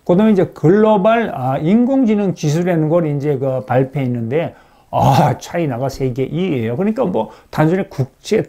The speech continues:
특허, 그다음에 인공지능 이것뿐만이 아니고 이 지수를 볼 때도, 어, 미국 다음으로 차이나가 이 등인데,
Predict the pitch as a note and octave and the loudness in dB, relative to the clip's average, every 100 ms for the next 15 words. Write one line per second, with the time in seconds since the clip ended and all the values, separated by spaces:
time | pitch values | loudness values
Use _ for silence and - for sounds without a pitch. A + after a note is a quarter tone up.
0 | _ - - - - G3+ B2 - - _ | _ -14 -14 -6 0 2 2 -4 -20 _
1 | _ - C#3+ E3 D#3+ D3 C3+ F3 B3 A#3+ | _ -2 2 2 2 -2 2 4 4 4
2 | A#3 G#3+ E3 - F#3 G#3+ C#3+ - _ _ | 4 2 0 2 2 2 -2 -10 _ _
3 | _ - F#3 G3+ - - A#3+ A3+ G3 F3+ | _ -4 0 2 0 -8 -8 -2 0 0
4 | F3+ D#3 D3+ F#3+ - - F#3+ D#3+ D#3+ _ | 0 -2 -2 -2 -4 -4 -2 -2 -4 _
5 | - A3+ A3+ A#3+ A3+ E3 E3+ D#3+ E3 D3+ | -2 0 0 2 2 2 0 0 -2 -2
6 | C#3+ F#3+ E3 B2+ C3 A#2+ A#2 D#3+ G3 F#3 | 0 -2 -2 -4 -4 -4 -2 0 0 -2
7 | D3+ - D3+ D3+ E3+ E3 G3 F3 D3+ C#3+ | -4 -4 -2 -2 -4 -6 -8 -6 -4 -4
8 | F3 F3+ A#3+ B3+ F3 A#2 A2 D3+ | -6 -4 -2 -2 -2 -2 -2 -4